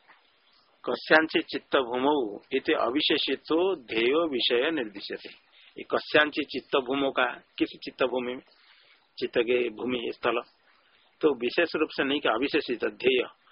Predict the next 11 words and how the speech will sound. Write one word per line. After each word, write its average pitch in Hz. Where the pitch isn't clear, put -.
कोई 139
विषय 120
को 156
निर्देश 110
किया 95
गया। 120
और 117
समान 135
प्रत्यावृत्ति 156
क्या 156
है? 170